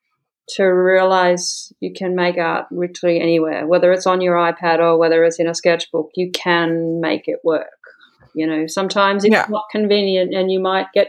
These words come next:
Speaker 2: Yeah.
Speaker 1: everywhere, or you might, you know, any number of things, but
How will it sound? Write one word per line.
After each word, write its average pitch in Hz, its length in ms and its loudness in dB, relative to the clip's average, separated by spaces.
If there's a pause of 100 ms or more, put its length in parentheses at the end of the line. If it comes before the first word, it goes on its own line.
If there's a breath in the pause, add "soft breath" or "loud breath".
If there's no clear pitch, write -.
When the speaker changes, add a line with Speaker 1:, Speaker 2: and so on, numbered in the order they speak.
Speaker 2:
Yeah. 190 240 2 (120)
Speaker 1:
everywhere, 180 600 4
or 180 100 6
you 185 160 -2
might, 190 280 0 (920 loud breath)
you 220 120 2
know, 202 360 2
any 214 260 2
number 202 280 2
of 196 140 -4
things, 165 400 -2
but 165 240 -6